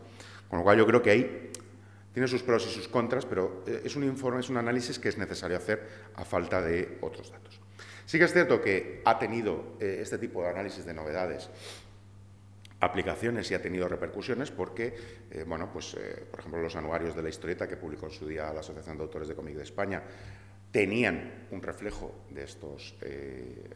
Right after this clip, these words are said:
análisis de novedades. Eh, hay un anuario del cómic, eh, alemán que tradicionalmente publica estos datos de toda Europa y publicaba a los españoles,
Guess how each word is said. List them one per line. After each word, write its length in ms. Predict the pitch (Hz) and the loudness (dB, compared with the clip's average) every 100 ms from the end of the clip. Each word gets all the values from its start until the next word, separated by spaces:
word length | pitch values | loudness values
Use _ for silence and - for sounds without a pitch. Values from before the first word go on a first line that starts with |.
| - | -12
análisis 400 | 76 73 - 71 | -8 -8 -8 -10
de 60 | |
novedades. 560 | 73 90 120 117 127 - - - - - - | -4 2 4 4 2 -2 -10 -12 -14 -16 -4
Eh, 360 | 101 104 101 | 4 4 6
hay 140 | 107 131 | 4 4
un 120 | 160 | 4
anuario 420 | 127 107 110 104 | 4 6 6 8
del 180 | 90 87 | 6 4
cómic, 420 | 107 98 92 - - - | 0 0 0 -4 -12 -6
eh, 340 | 78 78 76 | -4 -2 -4
alemán 460 | - 76 82 95 80 - - - - | -4 -4 0 0 0 -8 -14 -12 -4
que 100 | 92 | -2
tradicionalmente 640 | 92 85 87 82 87 90 | 2 2 0 -2 -2 -4
publica 760 | - 78 80 80 69 65 - - | -4 -6 -6 -4 -4 -6 -12 -12
estos 320 | - - 78 | -12 -10 -6
datos 340 | 82 80 80 71 | -4 -4 -4 -8
de 60 | |
toda 200 | - 78 | -6 -6
Europa 540 | 73 87 - 73 - - | -2 -4 -2 -4 -6 -10
y 140 | 73 | -10
publicaba 440 | 69 - 71 85 80 | -10 -10 -8 -4 -4
a 40 | |
los 120 | 71 | -4
españoles, 680 | 69 - 73 113 120 113 - | -8 -8 -4 -2 0 0 -2